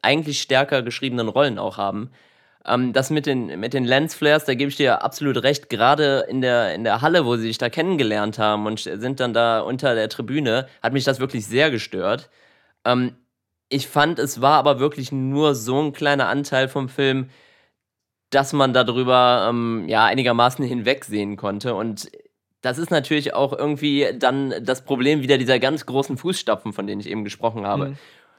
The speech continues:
Speaker 1: Und ich finde, gerade wenn man auch, ähm, das vergleicht mit so einem Into the Heights, den wir, ähm, vor ein paar Monaten ganz, äh, ge-, ziemlich gelobt hatten, ist das hier eigentlich der bessere Film, West Side Story.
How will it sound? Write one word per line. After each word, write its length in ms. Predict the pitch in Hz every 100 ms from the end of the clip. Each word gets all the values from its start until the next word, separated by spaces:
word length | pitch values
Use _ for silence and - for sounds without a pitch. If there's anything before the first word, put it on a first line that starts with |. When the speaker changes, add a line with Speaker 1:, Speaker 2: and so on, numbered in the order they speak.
| _
Speaker 1:
Und 180 | - 123
ich 180 | 143 -
finde, 480 | 175 175 165 110 - - _ _ _
gerade 320 | - 120 156 156
wenn 120 | 156
man 160 | 147
auch, 280 | 92 135 135 -
ähm, 200 | 127 123
das 140 | 123
vergleicht 580 | - 127 113 117 139 -
mit 140 | 127
so 80 | 117
einem 280 | 127 113 82
Into 300 | - 127 143
the 80 | 117
Heights, 420 | 110 120 147 147
den 240 | - 117 117
wir, 360 | 120 117 110 92
ähm, 320 | 110 107 107 _ _ _ _ _ _
vor 160 | - 120
ein 60 |
paar 180 | 123 131
Monaten 560 | 127 131 156 143 127 117
ganz, 440 | 113 110 - - - - -
äh, 100 | -
ge-, 240 | - - -
ziemlich 260 | 131 123
gelobt 400 | 123 117 127 135
hatten, 340 | 139 131 143 147 - _ _ _ _ _ _ _ _ _
ist 180 | 156 -
das 160 | 156
hier 200 | - 170
eigentlich 320 | 117 160 160 147
der 100 | 156
bessere 320 | 156 131 131
Film, 260 | 202 190
West 220 | 104 110 -
Side 140 | 101
Story. 420 | - 92 87 -